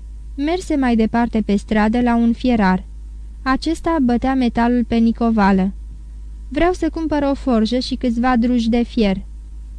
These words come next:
N-avem. Prăvălia de unelte de alături era cea mai bine garnisită din regiune. "Puteți să-mi vindeți niște cazmale, securi, fierăstraie de doi?" "N-avem."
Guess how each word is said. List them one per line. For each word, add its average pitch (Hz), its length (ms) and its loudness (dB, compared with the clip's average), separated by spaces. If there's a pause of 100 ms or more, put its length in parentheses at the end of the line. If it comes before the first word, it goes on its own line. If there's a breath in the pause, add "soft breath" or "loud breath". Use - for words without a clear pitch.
(140)
N-avem. 208 680 4 (920)
Prăvălia 277 600 2
de 220 120 2
unelte 226 480 2
de 208 120 2
alături 208 480 2
era 254 280 2
cea - 180 -2
mai 269 200 0
bine 226 260 2
garnisită 214 680 2
din 214 200 4
regiune. 208 600 2 (1160)
"Puteți 330 400 0
să-mi 277 220 0
vindeți 240 440 2
niște 226 280 2
cazmale, 233 640 2
securi, 233 460 0
fierăstraie 220 680 2
de 208 140 2
doi?" 269 300 0 (1000)
"N-avem." 214 640 4